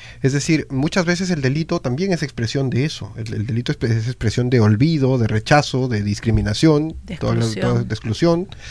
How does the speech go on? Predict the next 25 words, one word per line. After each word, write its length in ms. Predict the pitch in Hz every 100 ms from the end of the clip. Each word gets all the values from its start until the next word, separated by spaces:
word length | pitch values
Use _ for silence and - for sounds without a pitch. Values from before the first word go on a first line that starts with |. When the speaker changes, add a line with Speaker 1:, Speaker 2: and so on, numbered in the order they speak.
| -
Speaker 1:
de 100 | -
falta 240 | 120 139 139
de 40 |
oportunidades. 800 | 123 117 120 117 131 151 139 170 - - - - - - - -
Eh, 960 | 139 131 123 120 120 117 117 113 113 135
y 100 | 131
a 80 |
veces, 340 | 123 156 214 196
este, 680 | 165 - 120 113 107 107 104
incluso 560 | 117 117 139 135 180
se, 360 | 175 135 104 110
de, 200 | 107 107
de, 440 | 104 107 98 101 107
la, 160 | 104
las 180 | 110 117
instituciones 640 | 120 123 117 117 170 190
terminan 580 | - 135 147 156 156 143
a 60 | 120
veces, 300 | 131 139 139
¿no? 80 | 180
Una 180 | 156
universidad 500 | 135 131 117 - 120
particular, 760 | 117 104 98 - 101 113 151 143
privada, 640 | 107 107 123 151 139 117
¿no? 280 | 117 175 175